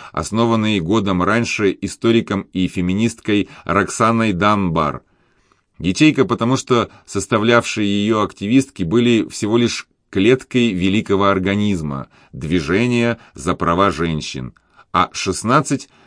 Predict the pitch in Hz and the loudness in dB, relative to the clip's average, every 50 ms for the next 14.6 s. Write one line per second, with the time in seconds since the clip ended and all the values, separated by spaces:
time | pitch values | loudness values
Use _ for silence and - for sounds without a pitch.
0 | _ _ _ - 90 87 107 143 131 - 135 - - 104 85 98 107 127 143 147 | _ _ _ -8 -6 -2 0 0 2 2 0 0 0 0 0 2 4 4 4 4
1 | 143 131 - - - 90 78 78 101 131 135 135 113 - - 98 90 - 104 113 | 2 0 0 -6 -10 -10 -2 2 4 4 4 4 0 0 -4 -6 -4 -2 0 0
2 | 127 131 - 143 - - _ - 95 92 92 87 95 110 - - - 120 107 95 | 0 0 0 -4 -6 -6 _ -2 0 0 2 2 0 0 -2 -2 -4 -4 -4 -4
3 | - - 110 104 - - - 80 82 76 73 71 67 64 62 - _ _ _ _ | -4 -4 -4 -6 -6 -6 -4 -2 -2 -2 -2 -4 -6 -8 -12 -14 _ _ _ _
4 | _ _ _ _ _ _ _ _ _ _ _ _ _ _ _ _ - _ _ _ | _ _ _ _ _ _ _ _ _ _ _ _ _ _ _ _ -20 _ _ _
5 | 120 143 147 156 151 143 131 120 110 - 131 123 127 120 101 85 98 101 92 82 | 4 4 6 6 4 4 2 0 0 0 2 4 4 2 2 2 2 0 0 0
6 | 90 110 113 117 113 117 117 - - - 135 127 127 - - _ - _ _ - | 0 0 2 2 2 2 0 -2 2 4 4 4 4 0 -10 _ -20 _ _ -14
7 | - - 104 95 - 98 101 110 120 117 110 104 - - _ _ _ _ _ _ | -2 -2 0 0 0 0 2 4 4 4 4 2 0 -4 _ _ _ _ _ _
8 | _ - - - 135 135 131 - - - - - - _ _ _ _ _ 107 107 | _ -10 -2 2 2 2 2 0 -6 -10 -10 -14 -18 _ _ _ _ _ -2 -2
9 | 104 - 117 120 120 113 101 95 - - 101 90 - - - - 92 98 95 92 | 0 0 0 0 2 2 2 0 0 0 -4 -4 -4 -8 -8 -4 -4 -4 -2 -2
10 | 110 117 123 120 - _ _ _ _ _ _ _ - 92 104 101 82 92 117 117 | 0 -2 -2 -4 -6 _ _ _ _ _ _ _ -4 -2 -2 -2 0 2 2 2
11 | 110 - - - 98 92 98 95 120 127 98 110 113 104 - - 107 101 95 - | 2 2 -2 -10 -6 -4 0 2 4 4 4 2 -2 -2 -4 -4 -4 -4 -4 -4
12 | - - 123 127 120 117 110 101 87 98 101 - - 104 101 101 104 107 113 113 | -4 0 2 4 4 4 4 2 0 -2 -2 -2 -2 -2 -2 0 0 2 2 0
13 | 107 - - 104 95 90 98 85 98 98 101 104 104 107 104 101 92 87 - 92 | 0 0 -2 -4 -2 -2 -2 -2 0 0 2 2 2 0 0 -2 -2 -2 0 0
14 | 104 110 107 104 113 113 98 - 101 104 101 - | 0 0 0 0 -2 -2 -2 -2 -2 -2 -2 -4